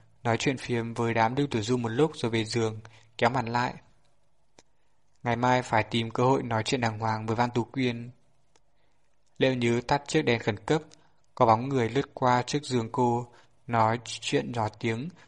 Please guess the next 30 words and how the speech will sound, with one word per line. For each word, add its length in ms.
rồi 280
cười 140
ríu 160
rít. 240
So 200
với 80
ban 200
nãy 320
còn 160
bán 180
tín 140
bán 200
nghi, 300
thì 120
giờ 140
đây 340
trong 200
lòng 240
cô 260
cảm 200
thấy 120
cực 200
kỳ 140
lạnh 240
lẽo. 320
Cô 140
đã 200
nắm 240
chắc 180
sáu, 500